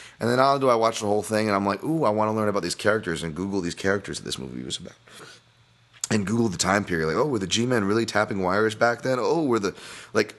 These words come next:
I, I'm, I'm that nerd. Like, I, I can't just enjoy, I have to dissect everything. It's probably why I do what I do, 'cause I can't just enjoy the movie. I have to go back, whether I hate it and I have to find some kind of verification, whether it's scientific facts or other forms of people bringing up the same question, or it's like,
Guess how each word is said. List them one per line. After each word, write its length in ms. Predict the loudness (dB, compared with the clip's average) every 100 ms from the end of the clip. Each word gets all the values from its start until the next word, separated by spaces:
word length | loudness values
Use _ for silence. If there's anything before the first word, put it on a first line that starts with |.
| -4 0
I, 120 | 2 2
I'm, 200 | 2 2
I'm 200 | 2 4
that 180 | 4 4
nerd. 280 | 4 4 4
Like, 100 | 4
I, 240 | 2 2
I 40 | 0
can't 240 | 0 0
just 160 | 0 0
enjoy, 220 | 2 4
I 60 |
have 100 | 4
to 80 | 2
dissect 580 | 2 4 4 2 0 0
everything. 460 | 0 2 -2 -2 -4
It's 80 |
probably 260 | 2 4 4
why 200 | 4 2
I 40 |
do 180 | 2 2
what 120 | 2
I 80 | 2
do, 180 | 0 0
'cause 120 | 0
I 20 |
can't 200 | 0 0
just 120 | 0 0
enjoy 260 | 2 4
the 80 | 4
movie. 460 | 2 0 0 -2 -4 -14 -16 0
I 60 | 0
have 100 | 2
to 60 |
go 120 | 0
back, 320 | 2 2 2 -2 0
whether 240 | 4 4 4
I 80 |
hate 300 | 0 0 2
it 100 | 2
and 100 | 0
I 40 | -2
have 100 | -4
to 280 | -14 -6 2
find 200 | 4 4
some 100 | 2
kind 140 | 2
of 60 | 4
verification, 880 | 4 4 2 0 2 2 0 -4 -8 -16 -2
whether 240 | 2 2
it's 100 | 2
scientific 500 | 2 2 0 -4 -4
facts 480 | 0 4 4 2 0
or 100 | 0
other 160 | 0 0
forms 360 | 0 0 0
of 80 | -2
people 200 | -2 0
bringing 220 | 2 0
up 100 | 0
the 60 | 0
same 220 | 0 2
question, 380 | 2 2 0 0
or 240 | 2 2
it's 180 | 2 0
like, 380 | 2 2 -2